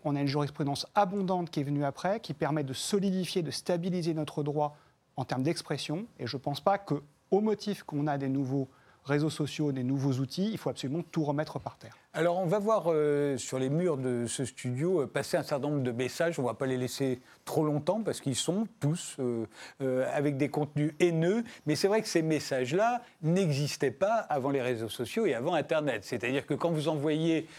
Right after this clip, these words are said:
Speaker 2: euh, je dis ça au passé, euh, ce type de message dans les journaux,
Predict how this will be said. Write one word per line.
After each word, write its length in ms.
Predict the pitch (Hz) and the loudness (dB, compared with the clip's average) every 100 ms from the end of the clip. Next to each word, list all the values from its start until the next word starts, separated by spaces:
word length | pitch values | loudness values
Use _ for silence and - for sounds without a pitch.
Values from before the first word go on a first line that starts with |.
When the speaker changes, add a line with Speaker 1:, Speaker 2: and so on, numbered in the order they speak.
| - - | -18 -10
Speaker 2:
euh, 580 | 135 123 120 120 120 120 | -4 0 2 2 0 -2
je 60 | - | -4
dis 120 | 120 | -6
ça 160 | - 131 | -2 -2
au 60 | |
passé, 540 | 107 - - - 135 - - - 135 | -2 -4 -4 -2 -4 -4 -20 -12 -4
euh, 460 | 127 123 123 131 | -2 0 0 0
ce 140 | - 143 | 0 0
type 200 | - 147 | 0 2
de 80 | |
message 460 | 147 147 - 156 147 | 2 2 2 2 2
dans 100 | 147 | 0
les 120 | 131 | -2
journaux, 500 | 107 113 151 214 233 | -2 0 2 2 0